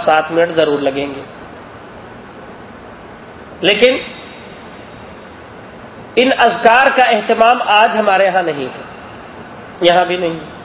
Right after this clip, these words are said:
السلام علیکم ورحمۃ اللہ، السلام علیکم ورحمۃ اللہ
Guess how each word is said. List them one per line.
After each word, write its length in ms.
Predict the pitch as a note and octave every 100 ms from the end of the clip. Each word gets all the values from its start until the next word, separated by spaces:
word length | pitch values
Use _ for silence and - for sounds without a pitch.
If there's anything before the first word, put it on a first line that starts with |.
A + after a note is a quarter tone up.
| - - - - - - - - - - - - - - - - - - - -
السلام 380 | - F#3+ F#3 G#3
علیکم 260 | G3+ G#3 G#3+
ورحمۃ 260 | G3+ G#3+
اللہ، 220 | G#3 A#3 C#4
السلام 280 | B3 A3+ G#3+
علیکم 260 | G#3+ G#3 G#3
ورحمۃ 240 | G3+ G3+
اللہ 200 | G#3+ G#3+